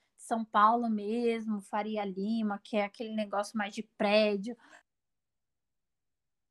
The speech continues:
Muito zoada aí no clube, né? Cê sabe, né? O pessoal me zoava muito, veio do que hoje? <laughs> Metrô, de... pegou quantos metrô, balsa pra chegar aqui, porque realmente é longe, né?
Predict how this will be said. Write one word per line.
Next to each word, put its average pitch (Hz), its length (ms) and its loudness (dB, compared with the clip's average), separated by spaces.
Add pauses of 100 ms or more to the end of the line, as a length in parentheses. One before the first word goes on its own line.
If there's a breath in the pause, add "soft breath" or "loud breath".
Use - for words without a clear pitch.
Muito 330 120 -8
zoada 330 260 2
aí 330 60 -4
no 330 80 -6
clube, 277 260 -10
né? 320 120 -4
Cê 330 120 -16
sabe, 233 500 -4
né? 233 300 -8 (220)
O - 20 -20
pessoal 220 480 -2
me 240 100 -6
zoava 226 400 4
muito, 233 440 -6
veio 233 200 -2
do 208 140 10
que - 140 4
hoje? - 460 10
<laughs> 233 120 4
Metrô, 240 800 0
de... 220 640 -8 (280)
pegou 233 240 -4
quantos 269 260 -2
metrô, 247 480 2
balsa 196 540 10
pra 220 160 2
chegar 226 380 -2
aqui, 254 340 -10
porque - 260 -8
realmente 285 920 -6
é 277 140 2
longe, 285 500 -4
né? 226 340 -10